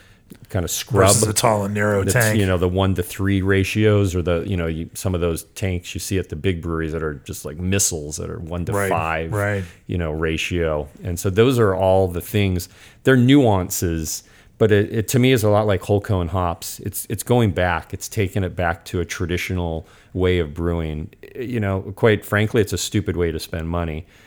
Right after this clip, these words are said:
Speaker 1: We could have,
Speaker 2: <laughs>
Speaker 1: in the space that we have
Speaker 2: Yeah.
Speaker 1: ten batches worth of, of open top O T F, as we say, open top fermenter. We always use the acronym O-, O T F space. We probably could have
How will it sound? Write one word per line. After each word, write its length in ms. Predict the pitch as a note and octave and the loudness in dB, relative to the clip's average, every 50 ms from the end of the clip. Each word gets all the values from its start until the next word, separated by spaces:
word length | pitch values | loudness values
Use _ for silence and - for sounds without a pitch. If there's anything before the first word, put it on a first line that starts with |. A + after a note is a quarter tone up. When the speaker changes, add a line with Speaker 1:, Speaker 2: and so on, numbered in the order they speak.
| - - - - G2 | 0 0 0 2 2
Speaker 1:
We 100 | G#2+ C3 | 4 4
could 200 | A#2+ - - B2+ | 6 6 6 8
have, 420 | A2+ G#2+ G2+ F2 - - - - - - | 8 6 6 4 2 0 0 0 -6 0
Speaker 2:
<laughs> 40 | - | 2
Speaker 1:
in 140 | C#3+ C3+ B2+ | 4 6 6
the 80 | A#2 | 6
space 520 | G#2+ - - - - B2 C3 C3 B2+ - - | 4 4 2 2 4 4 6 6 4 2 4
that 160 | A#2 A2 A2 | 4 4 4
we 200 | A2+ A2+ A2+ A2 | 4 4 4 4
have 320 | A2 A2 G2+ F#2 F2 F2 - _ _ - | 4 4 4 2 0 -4 -10 _ _ 0
Speaker 2:
Yeah. 220 | A2+ G#2+ G2 G2 | 2 2 2 2
Speaker 1:
ten 320 | F#2 - - C#3 C3+ B2 A2+ | 0 0 2 2 2 2 2
batches 540 | F#2+ G#2 G2+ G2 G2 - - - F2+ D#2+ G2+ | 2 2 2 2 2 0 -4 -6 -6 -4 -2
worth 260 | F#2 F2+ F2 E2 - | 0 0 0 0 -2
of, 260 | F#2 E2 D#2+ E2 - | -4 -6 -6 -10 -10
of 280 | - - F#2 D#2+ D#2+ - | -6 -6 -6 -6 -6 -6
open 320 | - G2 F#2+ - F#2+ E2+ | -4 -4 -2 -2 -4 -4
top 260 | D#2+ F#2 E2+ D#2+ - - | -2 -2 -2 -2 -2 -4
O 100 | E2+ D#2+ | -6 -6
T 220 | - - E2 E2 | -4 -4 -2 -2
F, 220 | E2 D#2 - - | -2 -2 -4 -6
as 160 | F2 D#2+ D#2 F2+ | -8 -8 -6 -6
we 80 | D#2+ | -8
say, 220 | D#2 - - F2 E2 | -8 -6 -6 -4 -4
open 180 | E2 - F2 | -4 -6 -6
top 220 | - E2+ D#2 - - | -6 -6 -6 -6 -6
fermenter. 420 | - E2+ D#2+ D#2+ D#2+ D#2+ D#2+ D2 E2+ G2+ | -8 -6 -6 -6 -6 -6 -8 -8 -10 -10
We 100 | F2+ D#2+ | -10 -10
always 320 | D#2+ D#2 D#2 D#2 D#2+ F#2 | -8 -10 -10 -12 -10 -10
use 160 | F2 E2 D2+ | -10 -10 -8
the 120 | D#2+ D#2+ D#2+ | -8 -6 -2
acronym 440 | D#2+ D#2+ D#2 - - E2 D#2+ D#2 | -2 -2 -2 -4 -6 -8 -6 -6
O-, 140 | D#2+ E2 D#2+ - _ - F#2+ | -8 -8 -10 -10 _ -8 -8
O 40 | E2+ | -8
T 220 | D#2+ - E2+ E2 E2+ | -6 -6 -4 -2 -2
F 160 | D#2+ D#2 - - - - - - - - _ | -2 -2 -4 -10 -18 -20 -20 -20 -20 -20 _
space. 640 | - - - - - A2+ G#2 G2 F#2 E2+ - - - - - - - _ - | -10 -10 -4 2 4 4 6 6 4 0 -2 -6 -10 -16 -20 -20 -20 _ -4
We 100 | - F#2 | -4 -4
probably 480 | - - - - G2+ G2 F#2 F#2 F2+ | -4 -4 -4 0 0 2 2 0 -2
could 180 | D#2+ - - F#2 | -4 -2 -2 -2
have 220 | E2+ E2 D#2 D#2 | -2 -2 -4 -8